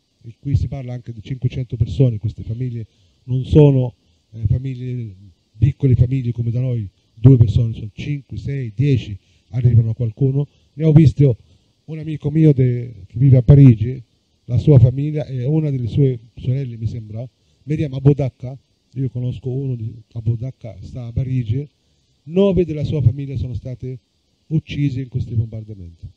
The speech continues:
Nove. Un palazzina intera. Ciao. Questo succede tutti i giorni a Gaza. La gente ha, hai tolto l'acqua, hai tolto la, la luce, hai tolto il cibo, hai tolto il gasolio,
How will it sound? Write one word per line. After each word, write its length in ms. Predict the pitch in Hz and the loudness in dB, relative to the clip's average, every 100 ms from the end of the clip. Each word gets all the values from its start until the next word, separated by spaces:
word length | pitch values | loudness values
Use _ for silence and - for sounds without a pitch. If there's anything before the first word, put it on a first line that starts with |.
| _ | _
Nove. 340 | 135 139 104 - - _ _ _ _ _ _ _ _ _ _ | -4 0 0 -2 -8 _ _ _ _ _ _ _ _ _ _
Un 80 | 120 | -14
palazzina 440 | 131 143 - 143 135 | -8 -8 -8 -10 -10
intera. 380 | 127 123 107 104 _ _ | -10 -10 -10 -16 _ _
Ciao. 300 | - 139 110 - _ _ _ _ _ _ _ | -2 -2 -2 -8 _ _ _ _ _ _ _
Questo 360 | 185 196 196 156 | 4 4 2 -8
succede 520 | - - 147 143 - _ - | -12 -8 -4 -4 -8 _ -2
tutti 340 | 202 - 156 | -2 -2 -8
i 60 | 131 | -2
giorni 340 | 143 131 123 | -2 -2 -6
a 80 | 117 | -12
Gaza. 380 | 120 101 98 - _ _ _ _ _ _ | -10 -10 -10 -18 _ _ _ _ _ _
La 100 | 131 | 0
gente 320 | 139 190 175 | 4 2 0
ha, 260 | 143 135 87 _ _ - | -10 -12 -12 _ _ -10
hai 160 | 135 | -8
tolto 300 | - 175 175 | 0 0 2
l'acqua, 440 | 165 165 - 160 - | 0 -2 -8 -14 -14
hai 160 | 113 - | -16 -8
tolto 320 | 143 143 165 | -4 -2 -2
la, 100 | 151 | -4
la 200 | 147 147 | -4 -6
luce, 400 | 156 160 - - | -6 -8 -12 -14
hai 240 | - 127 123 | -16 -18 -18
tolto 360 | - 143 135 147 | -16 -16 -12 -12
il 100 | 139 | -10
cibo, 460 | - 127 151 139 | -6 -8 -8 -18
hai 160 | 135 123 | -20 -18
tolto 280 | 135 135 147 | -18 -14 -14
il 60 | |
gasolio, 640 | 135 139 143 135 135 143 | -12 -10 -8 -10 -10 -16